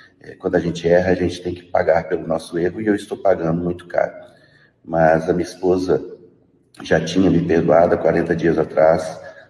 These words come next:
nós continuamos firmes, fortes, e isso não afeta a minha capacidade de gerenciar essa cidade para o bem de vocês.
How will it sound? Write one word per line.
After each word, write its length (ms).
nós 200
continuamos 640
firmes, 460
fortes, 560
e 120
isso 200
não 200
afeta 500
a 60
minha 180
capacidade 720
de 160
gerenciar 640
essa 220
cidade 520
para 160
o 40
bem 360
de 80
vocês. 760